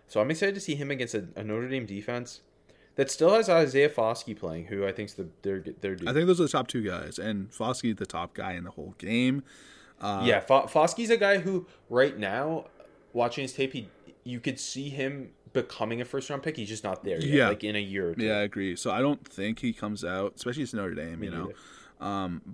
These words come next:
Speaker 2: but no, he, all the talent is there for Foskey. He's had big games. He ha-, has had a really good year.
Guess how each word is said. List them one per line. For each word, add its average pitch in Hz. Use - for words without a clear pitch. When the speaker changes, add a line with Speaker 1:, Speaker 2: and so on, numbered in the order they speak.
Speaker 2:
but 98
no, 101
he, 120
all 139
the 123
talent 120
is 101
there 101
for 107
Foskey. 95
He's 101
had 110
big 98
games. 95
He 117
ha-, 120
has 151
had 220
a 160
really 123
good 95
year. 98